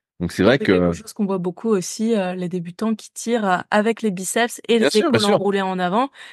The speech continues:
Speaker 2: Et, euh, c'est vraiment, euh,
Speaker 1: Voilà,
Speaker 2: game
Speaker 1: c'est, c'est pas le, c'est
Speaker 2: changer.
Speaker 1: pas le quadriceps, si jamais,
Speaker 2: Oui,
Speaker 1: mais
Speaker 2: oui. Ok, d'accord. Ouais, mais, mais voilà, ça, c'est quelque chose qu'on retrouve aussi beaucoup. Et pour ressentir le dos, bah voilà, il faut changer un petit peu, euh, euh, le mouvement.
Speaker 1: Bien sûr, bah, de toute façon,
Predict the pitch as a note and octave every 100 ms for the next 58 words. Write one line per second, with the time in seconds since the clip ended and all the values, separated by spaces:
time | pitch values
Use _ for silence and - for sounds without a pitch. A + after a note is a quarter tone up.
0 | - _ G#3 A3+ G3+ F3+ F#3 F3+ F#3+ G3+
1 | A3 A3 F3 A2+ C#3+ C3 A#2 C#3 D#3 C3
2 | C3 D3+ D3+ C3 A2+ E2+ G2 F#2+ F#2 F#2
3 | F#2 F2+ E2+ E2 A3+ B3 G#3 F3+ F3+ F3
4 | - G3 F#3+ F#3 F3+ F3 F#3+ G#3 F#3 F3
5 | G#3 F#3+ F3 F3 F3+ G3 G3 F#3 F3 E3+
6 | F#3 F3+ - F#3 F3 F3 A#3 A#3+ D#3+ D#3
7 | - - _ _ _ _ B3+ A3+ A3+ G#3+
8 | G#3 F#3 F3 A#3+ F#3+ D#3+ G#3+ G3 - -
9 | F#3+ G#3 - - - A3 G3+ - - -
10 | - _ - F#3 F#3 G#3+ G3+ F3 - -
11 | _ _ - B2 C4 D3+ F2+ - D#3